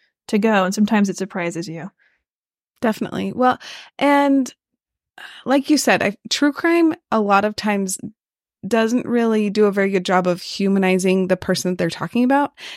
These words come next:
Speaker 2: And it sounds like this podcast does a really good job of that. And yeah, thank you for giving that suggestion, because like you said, true crime is very popular, but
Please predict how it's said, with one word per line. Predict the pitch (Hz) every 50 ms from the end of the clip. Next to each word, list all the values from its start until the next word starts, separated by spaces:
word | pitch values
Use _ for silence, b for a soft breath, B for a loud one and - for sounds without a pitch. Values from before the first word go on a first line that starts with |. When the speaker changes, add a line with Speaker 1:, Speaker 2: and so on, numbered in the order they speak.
| B B
Speaker 2:
And | 302 311 240
it | 202 -
sounds | 214 196 226 233
like | 277 269 -
this | 262 -
podcast | - - 196 185 - 202 196 -
does | 202 185
a | 185 175
really | 180 170 170 165
good | 165 160 -
job | 160 143 175 -
of | -
that. | - - - - - - B B B B B B B B _
And | - 208 202 190 185 180 175 170 170 165 165 175 170 - - - - _ _ _ _ _ _ _ _ _ _ _ _ _ _ _ _ _ _ _ _ -
yeah, | 220 208 151 - - _ _
thank | - 262 254 -
you | - 113 - - -
for | - 226
giving | 233 277 277 269 277
that | 262 208 220
suggestion, | - 240 208 226 220 - 226 220
because | 214 214 214 233 214 214 -
like | 220 220
you | - 226
said, | - - 196 175 165
true | - - 226 226
crime | - 269 254 254 240
is | 214 208
very | 196 196 202 247
popular, | 240 240 233 240 - 185 170 165 170
but | 170 - 175 170 - B